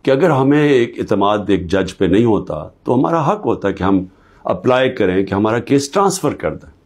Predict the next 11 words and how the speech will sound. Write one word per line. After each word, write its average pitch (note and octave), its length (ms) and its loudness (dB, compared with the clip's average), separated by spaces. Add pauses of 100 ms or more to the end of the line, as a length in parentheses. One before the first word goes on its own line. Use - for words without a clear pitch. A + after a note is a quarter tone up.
(140)
कि C#3+ 80 2
जब D3 300 2
मुझे D3+ 640 2 (180)
गैर A#2 280 2
आईनी A#2 280 2
और A2 160 -2
कानूनी G#2+ 400 2
तौर G2 220 0
पे F#2 140 -4
उठाया F#2 400 0
गया E2+ 300 -2